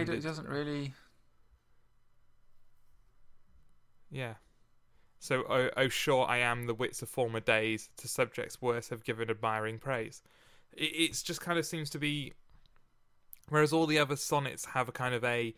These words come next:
Speaker 2: "This is my point and this is what I'm trying to say," this one just kind of has a point and that's it. There's no witty twist on the last two lines that says, you know, "You are, you are, uh, time is going to come and, and kill you,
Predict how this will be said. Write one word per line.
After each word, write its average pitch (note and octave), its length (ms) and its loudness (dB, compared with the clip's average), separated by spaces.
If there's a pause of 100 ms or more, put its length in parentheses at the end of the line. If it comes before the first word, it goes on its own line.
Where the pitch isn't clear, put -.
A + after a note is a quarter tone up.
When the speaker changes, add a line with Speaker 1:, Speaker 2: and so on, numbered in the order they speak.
(240)
Speaker 2:
"This C3+ 140 -4
is B2 100 -8
my B2+ 140 2
point B2 400 2
and B2 100 -2
this - 140 -8
is A2 80 -10
what A#2+ 180 2
I'm A2+ 300 -4
trying A2 240 0
to A2 80 -10
say," A#2+ 240 4
this A2+ 200 -6
one C3+ 120 -4
just A#2+ 180 -8
kind B2+ 140 -6
of A#2+ 60 -6
has B2 120 0
a A#2+ 40 -2
point B2 360 -4
and G#2 100 -8
that's - 240 -4
it. D#3 200 -2
There's C#3 160 -2
no C#3 360 -2 (1120)
witty C#3 380 -4
twist - 460 -2
on A2+ 140 -4
the A2+ 80 0
last A2+ 320 0
two A#2+ 160 -4
lines A2 560 0
that A2 120 -10
says, G#2 520 -8 (800)
you C3 120 -8
know, G#2+ 80 -2
"You A#2 240 2
are, B2 200 8
you C3 260 0
are, A#2 380 6 (480)
uh, A2+ 340 -2
time D3+ 400 4
is B2+ 120 -4
going C3 220 4
to - 100 -8
come B2 460 4
and, A#2 440 0
and A2+ 580 -4
kill D#3+ 220 4
you, A2 280 0